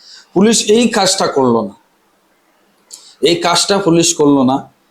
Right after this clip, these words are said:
না করে বাজারে থেকে সমস্ত ফোর্স তুলে নিল, উম, কিছু দোকান, আহ, মুসলিম সম্প্রদায়ের পোলাপান, আহ,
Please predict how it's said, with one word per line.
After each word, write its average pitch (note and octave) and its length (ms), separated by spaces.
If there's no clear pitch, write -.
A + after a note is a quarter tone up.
না C3+ 160
করে F3 380
বাজারে D#3 460
থেকে G#3+ 340
সমস্ত F3 480
ফোর্স E3+ 340
তুলে E3 200
নিল, E3 200
উম, C3+ 1000
কিছু D3 240
দোকান, D#3+ 380
আহ, C3+ 960
মুসলিম C#3+ 360
সম্প্রদায়ের D3 520
পোলাপান, C#3 440
আহ, C3 840